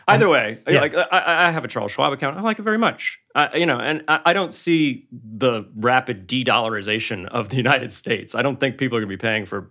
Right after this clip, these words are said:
Speaker 1: um, their, their telephone bill using cryptocurrency. That said, I like that there's an alternative, and I'm very, I'm very interested in there always being these alternatives and these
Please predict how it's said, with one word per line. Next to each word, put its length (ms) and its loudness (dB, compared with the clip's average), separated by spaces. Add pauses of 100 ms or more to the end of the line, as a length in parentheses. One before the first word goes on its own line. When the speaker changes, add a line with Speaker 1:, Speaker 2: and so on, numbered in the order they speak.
Speaker 1:
um, 360 -4
their, 380 -8
their 340 -4 (240)
telephone 420 -2
bill 400 -6 (260)
using 680 -4
cryptocurrency. 760 -6 (380)
That 200 2
said, 460 0
I 100 4
like 300 -2
that 160 -6
there's 200 -4
an 80 -4
alternative, 760 -4
and 100 -2
I'm 140 -2
very, 560 0 (100)
I'm 160 -6
very 280 4
interested 300 -6
in 60 -8
there 140 0
always 400 0
being 200 -6
these 160 -8
alternatives 600 -4
and 200 -2
these 180 -2